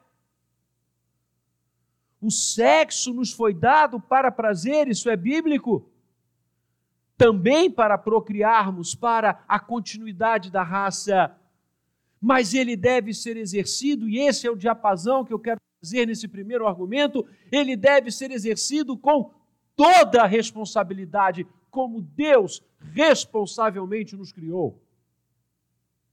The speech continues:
Nós lemos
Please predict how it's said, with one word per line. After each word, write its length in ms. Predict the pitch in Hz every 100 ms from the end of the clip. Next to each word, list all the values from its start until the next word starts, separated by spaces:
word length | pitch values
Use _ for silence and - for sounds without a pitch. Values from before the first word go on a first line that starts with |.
| _ _ _ _ _ _ _ _ _ _ _ _ _ _ _ _ _ -
Nós 300 | 180 165 131
lemos 580 | 185 196 180 135 -